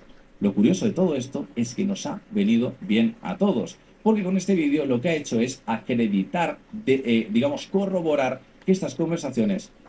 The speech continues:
son reales. Dallas, ¿no que todo esto que yo expuse aquí era falso? ¿O ahora cuando te interesa falsear la conversación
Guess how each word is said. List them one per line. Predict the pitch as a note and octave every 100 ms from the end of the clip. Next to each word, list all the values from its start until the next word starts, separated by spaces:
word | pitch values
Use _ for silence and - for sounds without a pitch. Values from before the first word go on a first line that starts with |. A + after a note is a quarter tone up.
| _
son | - F3+ G3
reales. | G2+ E3 F#3+ - - - - _ -
Dallas, | D3+ F#3+ - - - _ _ _
¿no | B2 G3+
que | A#3+
todo | G3+ G3+ E3
esto | E3+ D#3+
que | A2+
yo | B2+
expuse | - C#3 G#2
aquí | - A#2+ - -
era | A#2 A#2 -
falso? | E2+ G#2+ - B3+ - - - -
¿O | D3
ahora | A3 G#3
cuando | G3+ F3+
te | D#3+
interesa | B2 C#3+ D#3+ C#3+
falsear | C3 A#2 C3+
la | C3+
conversación | B2 A2+ G#2 A2+ - B2 A2+